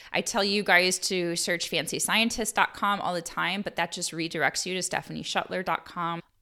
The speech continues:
All of my publications, except for my beginning ones, are Shuttler. So my whole entire professional career, my dissertation diploma is, or my P H D diploma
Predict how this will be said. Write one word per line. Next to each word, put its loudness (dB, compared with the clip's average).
All 12
of 2
my 4
publications, -2
except -2
for 2
my -2
beginning -2
ones, -2
are 2
Shuttler. 0
So 0
my 4
whole 2
entire 0
professional -4
career, 0
my -4
dissertation -4
diploma -4
is, 2
or 0
my 2
P 0
H 0
D 0
diploma -2